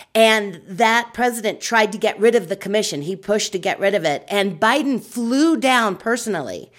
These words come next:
and said, "Cut it out." He walked into the presidential palace, he said, "Cut it out," and it worked. What happened was later, c-,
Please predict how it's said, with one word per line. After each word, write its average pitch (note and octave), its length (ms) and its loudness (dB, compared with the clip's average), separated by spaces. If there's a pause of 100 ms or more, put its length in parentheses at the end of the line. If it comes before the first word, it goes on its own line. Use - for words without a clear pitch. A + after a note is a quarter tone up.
(200)
and G3+ 220 2
said, F#3 300 0
"Cut A#3+ 260 0
it A#3 140 4
out." G3 360 0
He A3 200 -6
walked A3+ 280 2
into A3+ 200 -2
the D#3+ 80 -2
presidential F#3+ 500 -6
palace, F3 300 -6
he F3+ 80 -10
said, - 180 -6
"Cut F#3+ 160 -4
it F#3 60 -6
out," G3+ 180 2 (100)
and F#3+ 140 0
it F3+ 220 0
worked. G3 360 -2 (300)
What - 160 4
happened A3 460 0
was F#3 260 2
later, G3+ 520 2
c-, - 80 -14